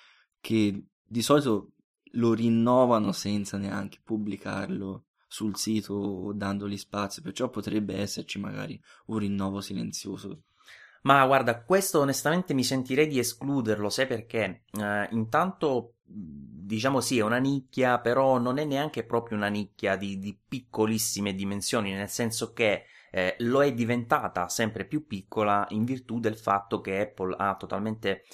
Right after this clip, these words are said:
Speaker 2: eh, abbandonato, se vogliamo, eh, non tanto il Mac Pro co-, di per sé come computer, anche se, eh, anche quello ovviamente si è dimostrato sempre, si è dimostrata sempre meno attenzione, ma, eh, tra quello,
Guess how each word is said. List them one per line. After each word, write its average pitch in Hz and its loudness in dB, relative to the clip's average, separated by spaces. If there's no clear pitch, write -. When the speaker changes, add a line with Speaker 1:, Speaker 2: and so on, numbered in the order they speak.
Speaker 2:
eh, 92 -4
abbandonato, 98 0
se 95 -10
vogliamo, 95 0
eh, - -4
non 156 0
tanto 117 0
il 98 -6
Mac 95 -2
Pro 101 2
co-, - -14
di 95 -8
per 92 -4
sé - -2
come 101 -2
computer, 92 -8
anche 90 -10
se, 92 -8
eh, - -14
anche 73 -8
quello 95 -2
ovviamente 92 -8
si - -10
è 92 -10
dimostrato 92 -4
sempre, 92 -8
si - -14
è 104 -8
dimostrata 101 -4
sempre 101 -4
meno 95 -4
attenzione, 95 -8
ma, 98 4
eh, - -4
tra 131 0
quello, 90 0